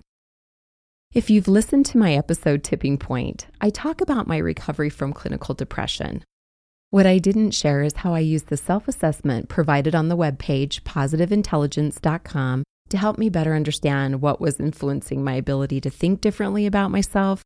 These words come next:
and my circumstances. I took this assessment for the first time in twenty seventeen, and I've taken it the same month for the last three years to monitor my progress.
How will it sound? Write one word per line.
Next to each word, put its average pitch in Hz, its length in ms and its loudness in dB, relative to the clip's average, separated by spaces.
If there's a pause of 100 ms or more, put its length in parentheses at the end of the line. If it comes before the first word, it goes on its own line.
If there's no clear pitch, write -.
(300)
and 156 160 2
my 135 100 0
circumstances. 127 920 -4 (1160)
I 196 100 2
took - 320 0
this 247 200 2
assessment 165 560 4
for 147 140 0
the 143 100 0
first - 340 2
time 143 300 2
in 143 80 2
twenty 135 300 -2
seventeen, 135 840 -4
and 165 160 2
I've 160 200 0
taken 220 340 0
it 214 160 0
the - 80 -6
same 208 400 0
month 147 340 0
for 156 140 2
the 139 140 0
last 143 340 -2
three 175 160 0
years 135 380 0
to - 100 -4
monitor 135 420 0
my 139 180 -4
progress. - 600 -6